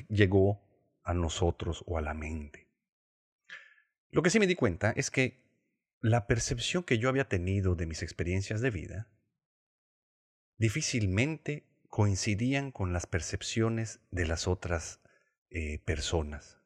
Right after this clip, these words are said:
Obviamente esto fue paulatino, porque al principio, como les comento, yo lo que buscaba era similitudes con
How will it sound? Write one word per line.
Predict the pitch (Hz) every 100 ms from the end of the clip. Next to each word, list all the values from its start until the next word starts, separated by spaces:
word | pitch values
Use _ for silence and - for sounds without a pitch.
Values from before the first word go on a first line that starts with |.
| _ -
Obviamente | 151 113 120 - 98
esto | - 98
fue | - 80
paulatino, | - 90 101 - 135 78 - _ _ _
porque | - 147 170
al |
principio, | - 143 - 98 113
como | 139 123
les | 110
comento, | - 110 78 76 113 - -
yo | 87 113
lo | 135
que | 107
buscaba | 90 - 92 90 95
era | 101 110 -
similitudes | - 101 90 85 85 - 123 123 87 - - _ _ _ _ _ _ _ _
con | - 92 82